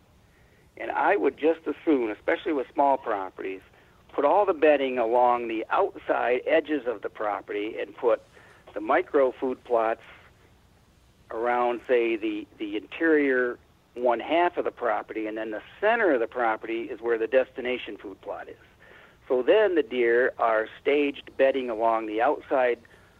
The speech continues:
perimeters of your property, moving towards the center of your property right at dark. And that way, they're not moving across your, uh, your fence going over to your neighbors. And, uh, if you, <laughs> you know, if you're trying to,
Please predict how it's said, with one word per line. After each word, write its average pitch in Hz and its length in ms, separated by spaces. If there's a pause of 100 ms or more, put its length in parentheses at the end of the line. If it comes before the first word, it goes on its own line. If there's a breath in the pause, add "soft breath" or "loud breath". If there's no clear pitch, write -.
(120 soft breath)
perimeters 151 520
of 113 120
your 110 120
property, 139 520
moving 156 520
towards 147 480
the 120 120 (160)
center 202 320
of 113 80
your 107 140
property 104 540
right 113 260
at 98 160
dark. - 240 (840 loud breath)
And 117 140
that 180 240
way, 123 360 (500 loud breath)
they're 120 100
not 123 240
moving 135 360
across 139 400 (120)
your, 113 320
uh, 104 260
your 110 160
fence 147 360
going 117 200
over 113 160
to 107 80
your 104 120
neighbors. 107 480 (340)
And, 104 380
uh, 98 140
if 113 240
you, 113 160
<laughs> - 60
you 196 60
know, - 220 (400 loud breath)
if 127 160
you're 127 100
trying 151 420
to, 135 100